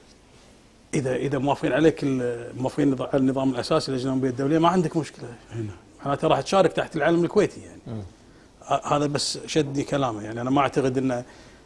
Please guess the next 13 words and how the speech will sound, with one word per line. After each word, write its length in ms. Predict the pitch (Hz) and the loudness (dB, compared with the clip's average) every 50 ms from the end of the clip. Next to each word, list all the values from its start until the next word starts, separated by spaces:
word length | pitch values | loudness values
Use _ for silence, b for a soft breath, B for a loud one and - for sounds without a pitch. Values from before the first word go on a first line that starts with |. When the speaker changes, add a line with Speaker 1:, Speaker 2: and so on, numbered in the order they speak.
| B | B
Speaker 1:
في 180 | - - 143 135 | -10 -6 -4 -2
موافقة 600 | 123 127 139 147 160 160 - - 131 117 117 113 | 0 2 2 4 4 2 2 0 -4 -4 -4 -4
من 80 | 120 | -4
اللجنة 440 | 120 120 117 120 120 117 117 117 117 | -6 -6 -4 -6 -6 -6 -8 -10 -10
ال-، 400 | 113 - - - 113 117 117 113 | -10 -10 -10 -10 -10 -10 -10 -10
الأولمبية 580 | 117 117 117 117 117 120 123 120 117 117 127 120 | -10 -10 -10 -8 -6 -6 -4 -4 -4 -2 -2 -2
الدولية 380 | 110 110 123 120 123 139 135 | -2 -2 -4 -2 0 0 0
على 240 | 107 98 113 110 110 | 0 -2 -4 -4 -4
ال-، 320 | 107 107 104 104 101 - - | -6 -6 -8 -10 -10 -10 -6
على 220 | - - 135 131 | -4 -4 -2 -2
الحدث 600 | 127 131 131 - - 110 - 143 135 131 113 - | -2 -4 -4 -6 -8 -4 -2 -2 0 -2 -2 -4
اللي 140 | 139 123 117 | -4 -6 -6
صار 260 | 104 - 113 104 98 | -6 -6 -10 -12 -12